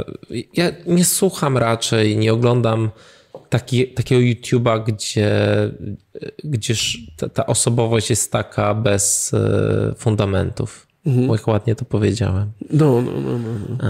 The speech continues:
Speaker 1: Em, a raczej lubię, e, lubię po prostu takie kanały, gdzie ktoś, e, wiem, że jest doświadczony, że wiem o,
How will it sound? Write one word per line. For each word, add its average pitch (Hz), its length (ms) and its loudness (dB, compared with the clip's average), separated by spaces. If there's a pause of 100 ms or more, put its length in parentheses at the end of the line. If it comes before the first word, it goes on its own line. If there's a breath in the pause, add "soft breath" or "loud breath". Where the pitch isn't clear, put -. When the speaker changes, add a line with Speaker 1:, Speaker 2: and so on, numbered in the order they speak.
Speaker 1:
Em, 104 420 2
a 117 160 -2
raczej 131 340 0
lubię, 123 600 2
e, 120 200 2
lubię 120 600 2
po 110 80 0
prostu - 280 -2
takie - 200 -4
kanały, 107 460 2
gdzie 101 340 -2
ktoś, - 640 -2
e, 98 120 2 (1000)
wiem, 113 260 0
że 107 80 2
jest 101 120 0
doświadczony, 117 540 0
że 104 160 0
wiem 101 200 2
o, 104 100 0